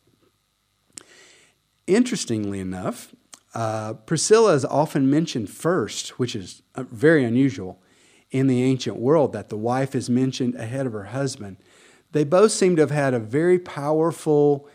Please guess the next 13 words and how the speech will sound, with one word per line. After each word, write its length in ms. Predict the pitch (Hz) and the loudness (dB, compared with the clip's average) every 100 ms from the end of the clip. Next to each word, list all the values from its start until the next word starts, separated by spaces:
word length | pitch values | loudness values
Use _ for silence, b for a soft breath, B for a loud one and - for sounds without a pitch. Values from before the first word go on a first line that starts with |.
| b b b - | b b b -16
gift 380 | 117 160 175 - | 0 2 2 -2
of 140 | 131 | 0
encouragement 1120 | 131 113 - - 143 123 101 - 92 90 _ - _ _ _ _ _ _ | 0 -4 -10 -6 -4 -4 -6 -10 -18 -18 _ -20 _ _ _ _ _ _
and 220 | - 135 131 | -6 -2 -2
a 60 | |
gift 400 | 123 139 170 - | 0 0 0 -4
to 100 | - | -6
be 140 | 135 131 | -6 -6
teachers 720 | - - 202 - - 95 90 - | -8 -6 -6 -6 -12 -12 -14 -16
and 120 | - _ | -20 _
accurate 920 | - 165 175 175 - 143 143 131 - - b b b - | -6 -2 -2 -4 -4 0 0 -2 -8 -20 b b b -8
teachers. 600 | 165 165 - 113 98 - | -6 -4 -6 -8 -10 -4
But 380 | 139 123 - | -4 -4 -10